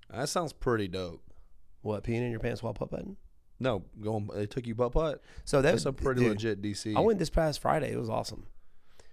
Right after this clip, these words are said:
Speaker 2: Um,
Speaker 1: To
Speaker 2: anyway.
Speaker 1: daycare or to putt-putt?
Speaker 2: Putt-putt.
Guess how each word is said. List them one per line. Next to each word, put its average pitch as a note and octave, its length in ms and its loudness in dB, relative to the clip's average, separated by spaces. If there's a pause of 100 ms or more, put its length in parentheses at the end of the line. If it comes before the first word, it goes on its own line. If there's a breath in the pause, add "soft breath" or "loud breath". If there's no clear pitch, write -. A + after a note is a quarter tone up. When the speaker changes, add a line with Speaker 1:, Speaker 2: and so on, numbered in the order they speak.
(420 soft breath)
Speaker 2:
Um, A2 560 2 (120)
Speaker 1:
To D#3 60 4
Speaker 2:
anyway. A#2+ 180 6 (120)
Speaker 1:
daycare F#4 260 2
or - 20 2
to C4 80 0
putt-putt? A2+ 540 0
Speaker 2:
Putt-putt. B2+ 340 0